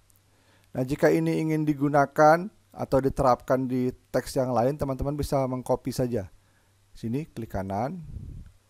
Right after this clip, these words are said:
copy layar style, lalu kita klik di sini, Republik Indonesia, terpilih teksnya ya, baru klik kanan, paste layar style. Maka efeknya akan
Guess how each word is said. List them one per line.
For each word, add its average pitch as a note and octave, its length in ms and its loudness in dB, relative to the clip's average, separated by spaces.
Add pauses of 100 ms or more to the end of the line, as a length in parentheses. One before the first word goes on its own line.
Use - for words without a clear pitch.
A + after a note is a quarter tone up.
(600)
copy F#3 400 -2
layar C3+ 540 4
style, D3 640 2 (180)
lalu A#2+ 220 -6
kita A#2+ 300 -6
klik B2 200 -10
di A#2+ 140 -4
sini, A#2+ 280 -6 (220)
Republik A#2+ 480 -8
Indonesia, A#2+ 560 -4 (720)
terpilih B2 480 -2 (140)
teksnya D3 320 -4
ya, D3 120 2 (120)
baru G#2+ 240 -6
klik A#2+ 180 -10
kanan, A#2+ 540 -4 (500)
paste C#3 240 -2
layar A2+ 380 -2
style. F#2+ 420 -8 (560)
Maka D#3 400 -2 (800)
efeknya - 460 -4
akan D3 180 -2